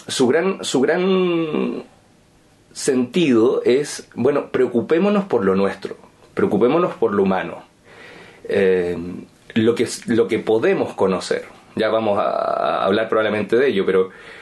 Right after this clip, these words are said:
lo que podemos conocer en torno a las creaciones humanas, sin olvidar siempre el hecho de que no, lo, lo interesante acá es conocer al hombre propiamente tal. Entonces, claro, yo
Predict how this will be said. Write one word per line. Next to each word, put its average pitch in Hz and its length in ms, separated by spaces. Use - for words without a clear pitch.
lo 107 240
que 117 100
podemos 165 380
conocer 151 480
en 160 200
torno 160 220
a 156 40
las 151 140
creaciones 113 640
humanas, 80 320
sin 247 320
olvidar 202 400
siempre - 720
el 139 160
hecho 175 260
de 175 180
que 135 220
no, 127 340
lo, 117 280
lo 117 140
interesante 120 520
acá 190 180
es - 400
conocer 127 600
al 117 160
hombre 110 280
propiamente - 520
tal. - 140
Entonces, 135 340
claro, 117 240
yo 127 340